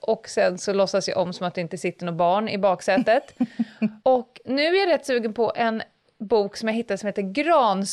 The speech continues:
Speaker 1: Granskogsfolk
Speaker 2: Jaha.
Speaker 1: av David Thurfjell.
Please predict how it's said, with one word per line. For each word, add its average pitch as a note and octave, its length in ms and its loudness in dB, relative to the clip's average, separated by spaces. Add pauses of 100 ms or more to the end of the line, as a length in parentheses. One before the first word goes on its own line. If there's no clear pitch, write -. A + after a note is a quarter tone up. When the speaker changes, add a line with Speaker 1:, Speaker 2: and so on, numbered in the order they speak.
(180)
Speaker 1:
Granskogsfolk G3+ 1040 -2 (160)
Speaker 2:
Jaha. G#3 420 0
Speaker 1:
av A3+ 220 0
David G#3 360 4
Thurfjell. G3 640 0